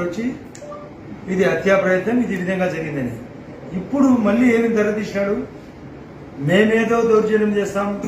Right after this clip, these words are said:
కూటమి ప్రభుత్వం అని తను చెప్పి ఏదో పోలీసుకు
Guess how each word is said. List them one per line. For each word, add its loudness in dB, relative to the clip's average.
కూటమి 4
ప్రభుత్వం 0
అని 0
తను 2
చెప్పి 2
ఏదో 6
పోలీసుకు 0